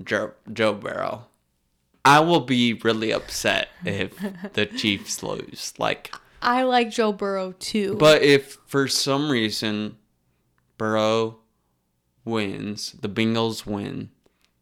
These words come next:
Speaker 1: makes it to the Super Bowl, I'm rooting for him. He's cool.
Speaker 2: He is cool. He's Joe Cool.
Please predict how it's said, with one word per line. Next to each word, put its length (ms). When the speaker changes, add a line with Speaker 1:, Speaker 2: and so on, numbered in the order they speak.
Speaker 1:
makes 280
it 140
to 140
the 60
Super 380
Bowl, 380
I'm 200
rooting 240
for 200
him. 220
He's 240
cool. 580
Speaker 2:
He 280
is 180
cool. 240
He's 220
Joe 260
Cool. 520